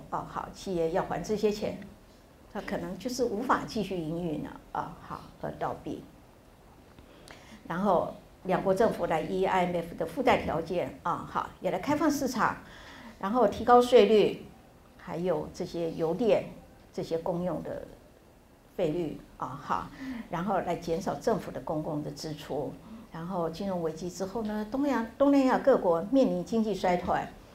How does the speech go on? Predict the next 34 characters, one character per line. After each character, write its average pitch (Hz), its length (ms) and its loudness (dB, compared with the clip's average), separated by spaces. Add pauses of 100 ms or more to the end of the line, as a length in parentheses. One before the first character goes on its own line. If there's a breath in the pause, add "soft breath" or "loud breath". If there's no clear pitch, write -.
(160 loud breath)
很 180 160 -2
多 202 160 6
人 175 100 2
失 175 220 -4
业， 180 340 2 (680 loud breath)
再 196 100 -2
加 180 160 -2
上 170 220 -4
通 - 160 2
货 170 140 0
膨 147 260 -4
胀， 135 200 -4 (220)
你 185 100 -2
知 - 200 -6
道 165 120 0
失 247 240 -2
业 240 200 6
再 190 160 2
加 170 180 -2
上 160 160 -4
通 - 160 -6
货 156 140 -4
膨 151 200 -8
胀， - 200 -8 (180)
那 214 100 -4
是 185 140 -4
非 185 140 -6
常 160 180 -8
惨 - 220 -8
的 143 80 -12
事 147 200 -10
情 - 220 -12 (340)
啊， 147 220 -16 (100)
哈， 196 160 -8